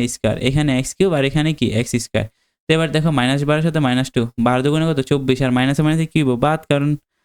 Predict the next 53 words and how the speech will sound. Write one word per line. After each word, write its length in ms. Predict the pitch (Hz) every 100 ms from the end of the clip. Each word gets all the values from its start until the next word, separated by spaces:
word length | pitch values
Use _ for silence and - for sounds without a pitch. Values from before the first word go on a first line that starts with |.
| _ _
মাইনাসে 200 | 127 139 156
মাইনাসে 220 | 160 170 160
কি 40 |
হয়ে 100 | 160 139
যায়? 100 | 135
প্লাস। 200 | 160 160 -
তো 60 | 143
চব্বিশ, 340 | 151 139 151 156 143
এখানে 200 | 143 143 139
দুইটা, 220 | 151 185 240 - -
এখানে 200 | 131 131 110
একটা, 180 | - 113 113 - 123
এখানে 180 | 143 139
কয়টা 160 | 151 147
হইলো? 140 | 117 117
তিনটা, 280 | 139 127 113 113 _ _ _ 131
এখানে 220 | 139 143 143
দুইটা, 180 | 160 156
এখানে 180 | 147 127 123
দুইটা, 180 | 123 123
এর 80 | 127 131
উপর। 180 | 131 123 - _ -
তাহলে 240 | 127 131 135 139
a 20 | 143
to 60 | 147
the 60 | 151
power 160 | 151 131
four, 160 | 147 151 139 117
আর 100 | 120 - _ _ -
এক্স 200 | 127 - 147
এখানে 200 | 151 143
তিনটা, 200 | 151 160 160
এখানে 180 | 147 127 123
দুইটা, 160 | 123 127
কয়টা 160 | 156 160
হইলো? 140 | 131 -
পাঁচটা, 320 | 123 - 110 120 113
x 20 | 123
to 60 | 131
the 60 | 131
power 140 | 156 156
five। 140 | - 107
তো 40 | 120
নির্ণয় 240 | 120 127 139
গুণফল 260 | 147 151 185 180
চব্বিশ 320 | 127 127 185 - 120
এম 100 | 123 127 -
কিউব 180 | 170 220 - -
a 20 | 123
to 60 | 131
the 80 | 123
power 160 | 127 123
four, 120 | -